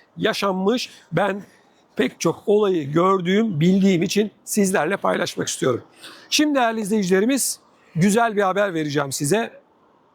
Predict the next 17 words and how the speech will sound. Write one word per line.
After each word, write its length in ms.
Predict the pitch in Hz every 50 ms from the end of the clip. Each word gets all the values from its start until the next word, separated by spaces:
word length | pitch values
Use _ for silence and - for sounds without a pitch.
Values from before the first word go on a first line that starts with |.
| _ _ _ _ _ -
Artık 360 | 208 226 226 - - - - - _ _ _ _ _ - - _ _
herkes 680 | _ - 233 269 285 277 - - 156 135 - - - - - _ _ _ _ _ _
tatilini 840 | - - 240 262 262 262 - - 240 226 208 196 196 226 247 262 - - _ _
kendi 320 | - 269 262 240 220 196
evinde 280 | 214 202 190 190 196 185
yapacak. 600 | 175 180 - 151 143 - - - - - - _ _ _ _ _ _ _ _ _ -
Artık 400 | 233 247 254 214 - 220 - -
otellere 560 | 185 - 247 240 226 208 180 147 127 - - _ _ _ _ _ _ - - - - - _ _ _ _ _ _ _
on 280 | - 202 220 254 262 262
binlerce 440 | 277 269 277 254 262 262 247 208 214
euro 360 | 196 190 220 240 233 208 175
para 360 | - - 220 254 240 240 220
verme 300 | 220 240 226 226 226 220
dönemini 360 | 202 220 196 196 214 226 240
bitiriyoruz. 760 | 220 190 - 190 156 147 - - - - - - - - - _ _ _ _
Şu 180 | - - 302
anda 320 | 294 277 233 165 - -